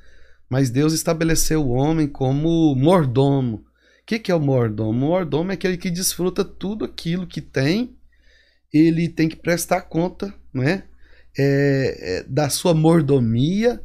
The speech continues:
diante de Deus, porque, na verdade, um dia todos nós vamos ter que prestar conta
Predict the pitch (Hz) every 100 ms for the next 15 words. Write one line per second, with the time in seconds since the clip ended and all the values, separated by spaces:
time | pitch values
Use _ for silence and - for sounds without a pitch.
0 | - - - 123 131 135 143 139 117 120
1 | 139 175 170 170 190 175 185 196 165 -
2 | - - - - 170 190 175 190 175 -
3 | 170 180 180 - 247 - 180 190 208 208
4 | 202 196 - 208 - 202 - 190 220 214
5 | 156 123